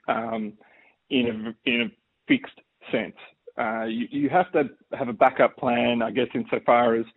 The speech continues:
a willingness to change. But, I mean, take, take the one case in Western Australia as a really good example. It's one case, and so there's really no, um, predicting how each state is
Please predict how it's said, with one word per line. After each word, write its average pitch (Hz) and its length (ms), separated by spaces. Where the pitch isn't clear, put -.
a 113 80
willingness 117 560
to 110 100
change. 110 520
But, 123 400
I 131 60
mean, 135 160
take, 170 220
take 156 160
the 120 300
one 123 240
case 123 400
in 113 100
Western 117 300
Australia 110 540
as 117 140
a 110 100
really 113 300
good 113 220
example. 113 580
It's 175 240
one 143 300
case, 113 400
and 120 180
so 127 120
there's 117 260
really 131 360
no, 127 560
um, 110 760
predicting 113 800
how 120 320
each 127 220
state 117 320
is 113 140